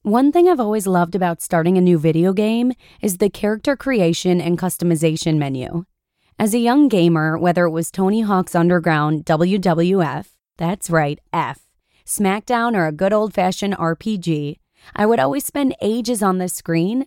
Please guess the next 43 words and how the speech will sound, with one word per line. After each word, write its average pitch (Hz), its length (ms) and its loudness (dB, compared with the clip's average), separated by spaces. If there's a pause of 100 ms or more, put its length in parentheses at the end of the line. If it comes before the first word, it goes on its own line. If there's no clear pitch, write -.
deciding 208 480 0
what 226 100 0
I 220 80 0
felt 175 240 0
were 190 100 -4
the 180 120 -6
best 160 320 -8
attributes, 226 800 -4 (260)
selecting 185 560 0
weapons 196 360 -2
that 185 140 2
would 165 140 -2
complement 170 480 -2
their 151 140 -6
skills, 240 680 -2 (300)
picking 240 260 0
out 170 160 0
the 165 60 -2
raddest 156 580 -2
outfit, 165 640 -4 (280)
and 240 280 0
getting 226 240 -2
them 240 160 -6
to 233 100 -2
look 190 180 2
just 175 300 -4
right. 147 320 -2 (540)
But 208 120 -4
as 233 200 -2
I've 277 160 0
grown, 170 480 2
I've 190 180 -2
spent 220 320 -4
less 202 240 -4
and 269 100 0
less 254 200 -2
time 175 240 0
on 160 100 -2
this 156 180 -6
menu. 151 440 -4 (880)
With 240 280 0
three 233 240 -2
kids, 214 440 -6